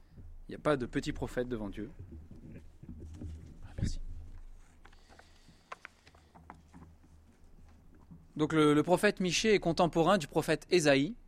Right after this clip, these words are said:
dans la Bible. Euh, le contexte du peuple d'Israël à l'époque, eh bien, ils sont idolâtres,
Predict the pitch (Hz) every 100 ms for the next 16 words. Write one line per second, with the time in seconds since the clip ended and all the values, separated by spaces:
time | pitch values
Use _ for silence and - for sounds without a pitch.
0 | - 147 127 117 151 202 220 - - -
1 | - - 123 117 110 113 107 110 - 139
2 | 139 165 156 190 139 139 165 147 147 131
3 | 143 156 135 131 160 175 - - - 127
4 | 131 127 123 143 139 143 139 131 190 -